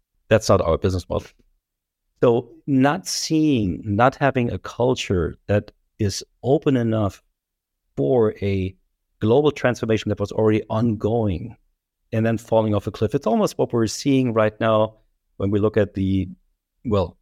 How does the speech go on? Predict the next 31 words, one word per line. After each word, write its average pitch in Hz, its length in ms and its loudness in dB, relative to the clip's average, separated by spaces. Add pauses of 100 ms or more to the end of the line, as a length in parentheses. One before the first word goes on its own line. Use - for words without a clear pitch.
(120)
Tesla 120 380 2
versus 98 320 -4
the 95 100 -6
German 90 260 -2
car 147 200 2
industry, 90 380 -2
for 78 140 -10
example, - 560 -8 (1120)
how 117 500 2
long 107 360 0
they've 95 320 -2
laughed 92 360 -2
about 117 360 -2
it 160 240 -6 (120)
and 101 380 -2
then, 107 440 0 (260)
well, - 340 -2
are 107 180 2
in 110 100 0
the 104 60 0
midst 104 260 -2
of 95 120 -2
missing 98 320 -2
the 92 60 -2
boat. - 400 -4 (800)
And 110 200 2
we 113 120 0
see - 180 -4
that 139 560 -2 (320)
almost 123 260 -2
with 117 140 -6